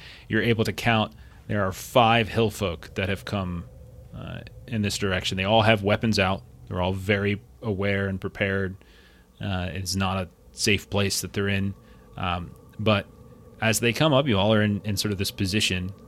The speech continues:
and they're looking around at this point, looking for any signs of it. They're kinda doing sort of silent communication to each other, little hand signals,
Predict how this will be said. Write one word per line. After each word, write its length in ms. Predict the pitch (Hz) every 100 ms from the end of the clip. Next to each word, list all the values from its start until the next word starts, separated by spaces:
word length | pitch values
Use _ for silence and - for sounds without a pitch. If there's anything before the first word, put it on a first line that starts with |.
| - - -
and 160 | 98 98
they're 280 | 98 101 98 - - - - - 113
looking 280 | 113 120
around 340 | 107 101 101 104
at 60 |
this 140 | 101 -
point, 360 | - 98 98 -
looking 220 | 113 104
for 140 | 90
any 160 | 101 104
signs 400 | - 101 104 101
of 100 | 98
it. 100 | 101
They're 200 | - 92 - -
kinda 160 | 107 104 - - - - - -
doing 360 | 107 104 98
sort 220 | - 113 98
of 60 |
silent 460 | - 110 104 107 - - - - - -
communication 540 | - 113 107 107 - 110
to 120 | 104
each 140 | 98
other, 320 | 101 98 101 98
little 200 | 98 95
hand 280 | 104 101
signals, 460 | 98 98 101 98